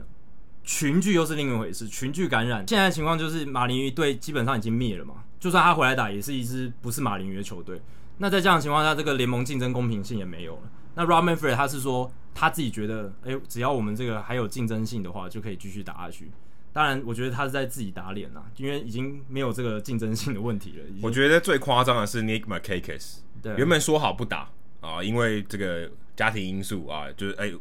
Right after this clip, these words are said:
Speaker 2: 我怕这个传染给我的小孩，传染给我的家人，选择不打，又回来嘞，
Speaker 1: 对啊。
Speaker 2: 又跳出去，又跳回来。
Speaker 1: 对啊，就跟那个《九品芝麻官》里面那个人，那个
Speaker 2: <laughs> 打我啊，笨蛋！
Speaker 1: <laughs> 方唐镜嘛，对，<laughs> 就是要跳进去啦，又跳回来啦。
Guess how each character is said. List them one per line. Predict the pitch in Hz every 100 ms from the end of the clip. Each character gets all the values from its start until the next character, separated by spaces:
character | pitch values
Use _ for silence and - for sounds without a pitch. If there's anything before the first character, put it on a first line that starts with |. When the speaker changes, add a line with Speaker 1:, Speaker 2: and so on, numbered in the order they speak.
| -
Speaker 2:
我 | 92
怕 | 117 110 98
这 | 92 101
个 | 95 87 80
传 | 110 110
染 |
给 | 110
我 | 98 87
的 |
小 | 95 87
孩， | 90 87 -
传 | - 104
染 |
给 | 98
我 | 90
的 | 85
家 | 110 113
人， | 95 80 - - - - -
选 | 120 120
择 |
不 | 143
打， | 165 82 - - -
又 | 151
回 | 135 101
来 | 85 78
嘞， | 76 - -
Speaker 1:
对 | 117
啊。 |
Speaker 2:
又 | 170 165 -
跳 | 196 160
出 | 170
去， | 180 156
又 | 156
跳 | 170
回 | 127 98
来。 | 87 - - -
Speaker 1:
对 | 127
啊， | 123
就 | 135
跟 | 156 156
那 | 156
个 | 147 131 131 127 127 135 -
《九 | 143
品 | 143 120
芝 |
麻 | 135 117
官》 | 120 123
里 | 110
面 | 110
那 | 110
个 | 107
人， | 95 92
那 | 107
个 | 95 101
Speaker 2:
<laughs> | 120
打 | 185 175
我 | 156
啊， | 135
笨 | 143 135
蛋！ | 127 123 -
Speaker 1:
<laughs> |
方 | 190 190
唐 | 180 135
镜 | 151 156
嘛， | 117 101 110
对， | 123 143 -
<laughs> | 170
就 | - 180
是 | 190
要 | 220
跳 | 262 285 247
进 | 240
去 | 208
啦， | 180 139
又 | 156
跳 | - 214 139
回 | 120
来 | 120 117
啦。 | 113